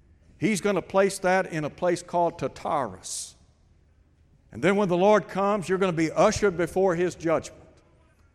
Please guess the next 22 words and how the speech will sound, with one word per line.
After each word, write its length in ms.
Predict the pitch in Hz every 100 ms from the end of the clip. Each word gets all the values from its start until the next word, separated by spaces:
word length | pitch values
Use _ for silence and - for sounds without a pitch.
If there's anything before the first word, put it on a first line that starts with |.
| _ _ _ _ _
And 140 | 104
you're 100 | 175
gonna 200 | 214 220
give 180 | 185 214
an 80 | 196
account 400 | 165 202 208 208
of 80 | 147
the 80 |
deeds 400 | 143 175 214 175
done 360 | - 180 196 202
in 280 | 185 165 151
your 260 | 143 208
body. 480 | 226 226 247 226 131 - - - _ _ _ _ _ _ _ _ _ _ _
If 180 | - 107
you 160 | 208 226
have 220 | 220 165
lived 360 | 190 214 214
a 120 | 170 151
faithful, 640 | - 208 233 - 214 214
godly 600 | 127 156 202 214 214 214
Christian 640 | 208 - 208 208 - 202
life, 480 | 190 180 156 151 -